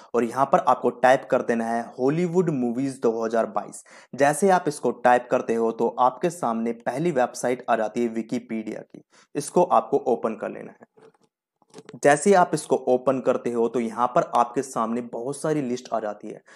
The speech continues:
जिसके अंदर आपको पता चलता है कौन सी मूवी रिलीज हो चुकी है,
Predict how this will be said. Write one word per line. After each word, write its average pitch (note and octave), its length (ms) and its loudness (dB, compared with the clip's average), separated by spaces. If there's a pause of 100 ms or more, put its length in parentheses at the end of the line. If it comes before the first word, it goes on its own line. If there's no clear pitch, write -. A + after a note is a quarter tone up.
(180)
जिसके C#3 300 0
अंदर B2 400 0
आपको A#2 220 4
पता B2+ 300 4
चलता B2 340 0
है A#2 140 -2 (120)
कौन D3+ 240 0
सी D#3+ 200 -6
मूवी A#2+ 360 -2
रिलीज A#2+ 260 -6
हो A#2+ 100 -2
चुकी A2+ 300 -6
है, A2 140 -4